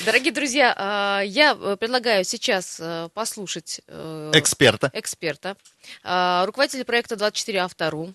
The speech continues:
Speaker 1: Артём Потехин, э, назвал причину, истинную причину, почему таких подержанных машин так много в городе Красноярске и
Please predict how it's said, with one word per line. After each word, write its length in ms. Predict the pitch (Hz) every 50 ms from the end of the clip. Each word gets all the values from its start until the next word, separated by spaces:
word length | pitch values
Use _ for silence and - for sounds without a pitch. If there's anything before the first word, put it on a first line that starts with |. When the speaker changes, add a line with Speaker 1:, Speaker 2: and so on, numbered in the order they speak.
| _ _
Speaker 1:
Артём 340 | - 196 190 - - 208 185
Потехин, 500 | - 175 170 - 185 175 - 214 214 220
э, 200 | - - 180 180
назвал 360 | 175 180 196 196 208 220 208 202
причину, 580 | - 262 262 254 - - - 226 208 175 180
истинную 420 | - - 226 - - 214 208 190 185
причину, 380 | 214 202 - - 233 214 190
почему 400 | 175 240 - - - 220 214 190
таких 280 | - 180 170 - 170 -
подержанных 480 | - 180 180 175 196 180 170 170 170
машин 300 | - 185 196 - - 233
так 160 | 185 202 - -
много 220 | 208 196 185 175
в 60 | 180
городе 280 | 160 180 190 175 165 185
Красноярске 640 | - - 185 - 208 208 226 247 240 - - - 175
и 320 | - - 180 180 175 175